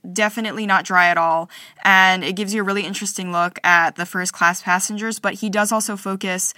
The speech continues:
on the first class in relation to second and third and really gives you a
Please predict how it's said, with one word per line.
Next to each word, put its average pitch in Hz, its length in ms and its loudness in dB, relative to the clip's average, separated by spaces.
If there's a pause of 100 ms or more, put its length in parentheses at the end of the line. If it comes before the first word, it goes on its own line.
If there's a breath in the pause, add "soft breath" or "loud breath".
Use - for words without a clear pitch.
(340 loud breath)
on 202 180 6
the 196 80 -2
first 196 260 0
class 185 380 2
in 196 80 -2
relation 185 540 -2
to 214 100 -4
second 196 320 -2
and 190 180 -4
third 185 380 0
and 170 240 0
really 180 240 -2
gives 175 340 -4
you 170 280 -4
a 165 180 0